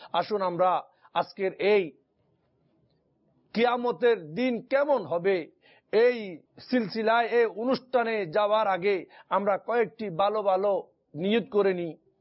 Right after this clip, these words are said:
আমরা নিয়ত করি, আল্লাহ এবং তার রসুল সাল্লাল্লাহু তাআলা আলাইহি ওয়াসাল্লামের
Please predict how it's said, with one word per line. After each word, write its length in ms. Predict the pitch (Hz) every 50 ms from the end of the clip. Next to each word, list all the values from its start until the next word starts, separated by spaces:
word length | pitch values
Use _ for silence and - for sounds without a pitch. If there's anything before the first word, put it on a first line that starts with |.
| _ _ -
আমরা 300 | 175 185 190 196 196 180
নিয়ত 340 | 160 170 180 196 208 202 202
করি, 280 | 175 175 156 147 135 - _ _ _ _ _ _ _ _ _ - -
আল্লাহ 360 | 165 185 190 190 190 196 190
এবং 180 | 180 185 180 147
তার 180 | - 185 156
রসুল 480 | 143 165 165 - - 196 208 214 185 135 - - - _ -
সাল্লাল্লাহু 680 | - - 226 214 202 202 190 180 180 202 208 208 214 214
তাআলা 400 | 208 220 196 185 196 208 208 196
আলাইহি 380 | 175 175 180 180 208 220 214
ওয়াসাল্লামের 640 | 196 196 185 - - 214 220 220 214 208 185 180 160